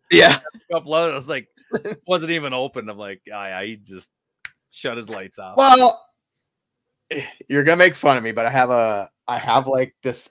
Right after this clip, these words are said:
Speaker 1: app that tells me it's time to, like, de-, whatever you wanna call it, not
Speaker 2: To shut
Speaker 1: decompress.
Speaker 2: down.
Speaker 1: Yeah, just, like, it's time to cleanse yourself from the blue screen so you sleep better and all that sort of thing.
Speaker 2: Oh.
Speaker 1: That, that's kinda what I do.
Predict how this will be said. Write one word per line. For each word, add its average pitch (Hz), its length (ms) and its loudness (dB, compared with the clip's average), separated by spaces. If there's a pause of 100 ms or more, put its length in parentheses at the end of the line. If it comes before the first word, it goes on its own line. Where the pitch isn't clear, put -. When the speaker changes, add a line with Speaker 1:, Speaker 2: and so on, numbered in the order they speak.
Speaker 1:
app 127 380 -2
that 104 240 -8
tells 117 280 -6
me 120 120 -6
it's 110 160 -10
time 110 540 -6
to, 113 120 -12
like, 98 260 -10 (840)
de-, 113 720 -6 (480)
whatever 107 280 -6
you 87 120 -8
wanna 80 160 -14
call - 200 -14
it, - 40 -20
not 120 220 -2
Speaker 2:
To 123 80 -8
shut 123 260 -10
Speaker 1:
decompress. - 60 -8
Speaker 2:
down. 107 220 -2 (520)
Speaker 1:
Yeah, 165 340 4 (100)
just, 151 240 0
like, 131 260 6 (140)
it's 143 180 -4
time 139 300 0
to 135 180 2
cleanse 143 500 0
yourself 127 460 2
from 113 540 -6 (160)
the 117 100 -12
blue 123 240 -2
screen 98 420 -8
so - 160 -10
you 90 80 -10
sleep - 320 -4
better 82 260 -14
and 80 60 -18
all 76 160 -20
that 82 160 -20
sort - 160 -16
of 98 180 -14
thing. 87 100 -16
Speaker 2:
Oh. - 40 -20 (200)
Speaker 1:
That, 156 200 -10
that's - 360 -4
kinda 151 280 -2
what 160 140 0
I 156 120 -2 (180)
do. 117 500 -2